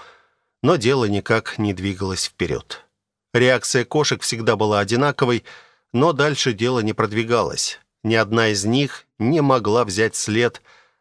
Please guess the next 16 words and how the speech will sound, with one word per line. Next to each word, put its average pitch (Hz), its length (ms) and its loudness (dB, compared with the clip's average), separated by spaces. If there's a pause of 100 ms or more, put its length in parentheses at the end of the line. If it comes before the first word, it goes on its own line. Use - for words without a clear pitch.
ограничиваясь 110 880 0
лишь 113 280 0
злостью 104 680 0
к - 100 -14
тем 98 260 0
местам, 113 460 0 (400)
где 104 200 0
происходили 101 600 0
события, 113 720 0
связанные 101 760 0
с - 200 -4
исчезновением 90 920 0
семей. 71 540 -4 (1600)
Кроме 190 480 2
экспериментов, 143 920 0
Тровато 139 720 0